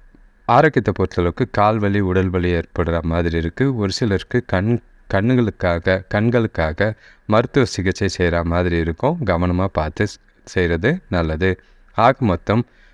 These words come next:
மிதுன ராசிக்கு கொஞ்சம் கவனமா இருக்க வேண்டிய ஒரு நாளா தான் இருக்கு. பார்த்து நிதானமா நாளை கொண்டு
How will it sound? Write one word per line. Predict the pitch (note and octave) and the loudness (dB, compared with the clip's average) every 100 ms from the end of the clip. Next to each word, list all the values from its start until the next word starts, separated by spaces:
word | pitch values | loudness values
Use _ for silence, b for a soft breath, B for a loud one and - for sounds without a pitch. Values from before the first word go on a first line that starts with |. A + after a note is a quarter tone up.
| b | b
மிதுன | A2 A2 A2 | 0 2 2
ராசிக்கு | F#2 E2+ - F2+ D#3+ F3 | 2 0 -2 -4 -4 -2
கொஞ்சம் | - C#3+ C#3 C3+ | 0 2 2 0
கவனமா | A2 G2+ G2+ G2+ | 2 2 2 2
இருக்க | F#2+ F#2 | 0 0
வேண்டிய | F#2 F2+ F#2 F2+ | 0 0 0 0
ஒரு | E2+ | 0
நாளா | E2+ E2 E2 E2 | 0 0 0 0
தான் | G2+ | 0
இருக்கு. | F2 D#2+ C3+ C3+ | 0 0 -2 -2
பார்த்து | - F2 F#2+ A2 | 0 2 2 0
நிதானமா | F#2 E2 E2+ E2+ F#2+ | 0 0 -2 0 2
நாளை | G#2+ E2+ F2 F#2 | 2 0 -2 -2
கொண்டு | F2+ F2 | -2 -2